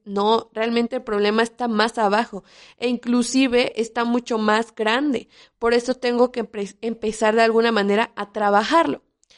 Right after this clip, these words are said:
Entonces, cosas, las cosas que están fuera del control, como por ejemplo, esas cosas que tal vez te has preguntado que dices,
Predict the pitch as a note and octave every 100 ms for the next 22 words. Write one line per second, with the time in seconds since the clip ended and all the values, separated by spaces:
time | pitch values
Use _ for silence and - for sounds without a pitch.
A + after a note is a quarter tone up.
0 | - - _ - C#4+ E4+ D#4 E4+ E4 -
1 | _ _ _ _ - F4 F4 D#4+ D#4+ G4
2 | - _ _ _ _ - C#4+ C#4 - G#4
3 | G#4+ A#4 - C4 - C#4 C4 B3+ B3 A3
4 | G3 - F#3+ F#3+ G3 F#3 - A#3+ B3+ B3+
5 | C4+ C#4 D4+ D4 A3 - _ _ - A4
6 | A#4+ - F#4 E4+ F4+ - D4+ C#4 B3+ B3+
7 | C#4+ C#4 C#4+ C#4 - C4+ B3+ B3 - C#4
8 | B3+ A#3 B3+ A#3+ A#3+ A#3+ A#3+ A#3+ B3 B3